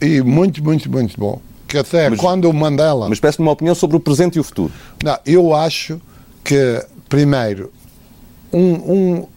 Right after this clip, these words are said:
Speaker 1: não pode continuar, na minha opinião,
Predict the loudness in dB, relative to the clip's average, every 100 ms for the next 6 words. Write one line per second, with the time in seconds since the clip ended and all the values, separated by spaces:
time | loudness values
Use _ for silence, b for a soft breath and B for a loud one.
0 | -2 0 2 0 -4 -2 -2 -2 -2 -2
1 | 0 0 0 0 -2 -4 -6 -12 -16 -20
2 | B B B 0 2 2 2 0 -2 -4
3 | -2 -4 -6